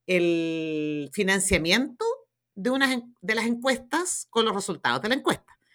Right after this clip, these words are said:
Cosa que a mí me parece que está bien, ahí, ahí, ahí tiene que haber transparencia, la gente tiene que saber quién financia qué,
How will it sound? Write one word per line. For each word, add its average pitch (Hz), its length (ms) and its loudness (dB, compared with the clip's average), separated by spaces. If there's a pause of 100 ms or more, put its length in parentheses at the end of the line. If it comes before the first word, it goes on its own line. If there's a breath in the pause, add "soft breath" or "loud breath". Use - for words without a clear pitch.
(260 soft breath)
Cosa 226 180 0
que 214 60 4
a - 20 2
mí 214 80 2
me 240 80 4
parece 254 640 4
que 214 520 2 (120)
está 339 160 -2
bien, 214 340 6
ahí, 185 200 6
ahí, 165 180 6
ahí 180 400 0
tiene 196 240 0
que 180 60 0
haber 185 140 0
transparencia, 254 840 2
la 185 80 -2
gente 190 180 -2
tiene 185 180 -2
que 180 80 -4
saber 196 220 -2
quién 190 180 -2
financia 190 420 -2
qué, 277 260 0